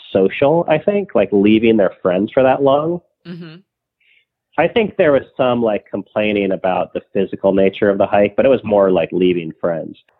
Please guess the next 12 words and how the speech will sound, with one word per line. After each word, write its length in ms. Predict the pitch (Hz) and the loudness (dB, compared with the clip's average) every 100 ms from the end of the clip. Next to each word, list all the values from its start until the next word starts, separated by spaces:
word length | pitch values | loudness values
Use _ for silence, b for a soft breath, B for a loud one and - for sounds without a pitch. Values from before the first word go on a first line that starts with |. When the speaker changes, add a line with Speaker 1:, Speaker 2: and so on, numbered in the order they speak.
| _ _ _ _ _ | _ _ _ _ _
Speaker 1:
And, 600 | 123 120 113 110 104 95 - B B _ _ _ _ _ _ _ - | 0 0 0 0 -2 -4 -10 B B _ _ _ _ _ _ _ -2
but 120 | 151 | 0
after 320 | 190 208 233 | 0 0 0
a 40 | 208 | 0
week, 340 | 190 220 - - | 0 -2 -4 -4
they 160 | 131 - | -4 -2
said, 440 | 143 131 127 120 - _ _ _ | -2 0 0 -2 -8 _ _ _
I, 140 | 175 190 | 0 2
I 40 | |
mean, 160 | 185 190 | 2 2
it 60 | |
was 120 | 190 | 0